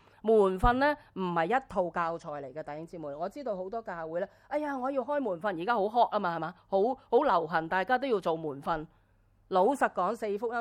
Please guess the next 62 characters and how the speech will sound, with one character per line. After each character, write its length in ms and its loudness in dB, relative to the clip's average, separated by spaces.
書 200 -4
裏 140 -2
面， 220 -6
主 120 -8
耶 180 2
穌 180 -2
聖 200 -10
經 200 -6
裏 60 -4
面， 220 -8
佢 120 -2
有 100 4
冇， 120 0
喂， 180 4
彼 180 2
得， 220 2
你 120 -2
而 60 0
家 160 0
過 180 2
嚟， 160 0
我 160 0
開 340 2
chapter 380 -6
one， 340 -2
第 160 0
一 80 4
集、 160 0
第 460 2
二 100 6
集、 100 -8
第 160 2
三， 300 2
呃， 100 2
第 120 6
一 120 4
課、 260 6
第 100 2
二 200 2
課、 320 2
第 60 0
三 200 0
課？ 160 -2
冇 200 -2
㗎 100 4
喎。 220 4
耶 220 6
穌 260 8
係 120 8
點 180 0
樣 180 4
做 240 4
門 200 -4
訓 160 -2
㗎？ 160 -6
耶 340 8
穌 280 6
係 120 6
自 200 -6
己 200 0
身 460 4
體 80 -2